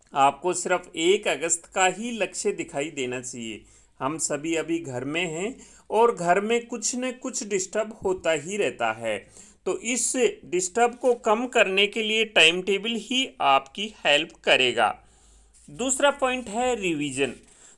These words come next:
दोस्तों, नीट का सिलेबस काफ़ी बड़ा है और एक बार पूरा सिलेबस कंप्लीट करने के बाद उसका टाइम टाइम पर रिवीजन करना ज़रूरी है, क्योंकि कुछ दिन बाद में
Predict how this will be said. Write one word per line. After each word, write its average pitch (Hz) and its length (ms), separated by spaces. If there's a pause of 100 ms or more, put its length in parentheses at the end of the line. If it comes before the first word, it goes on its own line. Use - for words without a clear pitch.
दोस्तों, 285 280
नीट 247 320
का 269 160
सिलेबस 202 500
काफ़ी 185 400
बड़ा 139 340
है 139 280
और 208 260
एक 196 260
बार 214 280
पूरा 185 220
सिलेबस 170 520
कंप्लीट 180 520
करने 185 360
के 190 120
बाद 175 320
उसका - 320
टाइम 180 420
टाइम 185 320
पर 202 200
रिवीजन 156 440
करना 147 380
ज़रूरी 123 560
है, 110 220 (240)
क्योंकि 147 280
कुछ 165 220
दिन 165 220
बाद 147 320
में 156 300